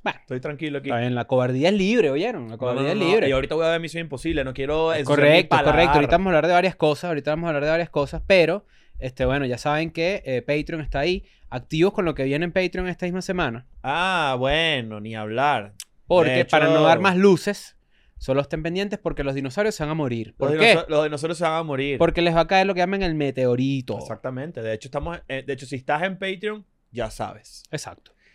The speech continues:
Speaker 2: ¿Qué, co-, eh, qué es pelucita?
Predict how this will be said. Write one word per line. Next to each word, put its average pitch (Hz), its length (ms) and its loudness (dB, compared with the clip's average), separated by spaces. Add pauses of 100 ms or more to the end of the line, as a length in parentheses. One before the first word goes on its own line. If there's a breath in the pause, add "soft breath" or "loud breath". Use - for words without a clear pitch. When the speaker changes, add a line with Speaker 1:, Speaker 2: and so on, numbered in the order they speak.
(360)
Speaker 2:
¿Qué, 208 240 2
co-, 208 240 -8
eh, 196 280 -6 (120)
qué 214 160 -2
es 208 100 -6
pelucita? 208 680 -8